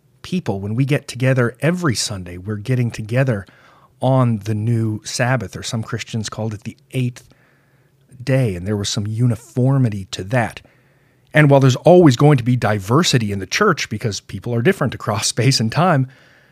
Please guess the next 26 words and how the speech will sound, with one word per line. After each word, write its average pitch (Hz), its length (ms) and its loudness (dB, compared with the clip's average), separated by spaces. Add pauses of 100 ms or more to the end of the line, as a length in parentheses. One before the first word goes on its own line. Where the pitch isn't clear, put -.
(240)
um, - 340 -18 (460)
it 175 120 2
has 185 300 -2
been 175 220 2
historically 165 540 0
important 147 360 0
to 170 60 -2
say, 135 200 0
"Well, 151 220 2
when, 180 380 2
when 170 340 2
do 170 80 4
we 139 100 4
celebrate?" - 540 -4
And 110 100 -2
so 131 200 2 (440)
the 151 160 0
church - 400 -2
calendar 180 640 0
developed 113 920 -2 (760)
because 139 580 2
we 135 200 2
needed 110 460 -2 (480)
Easter. 202 380 -2
And 98 120 -6
from 113 180 -2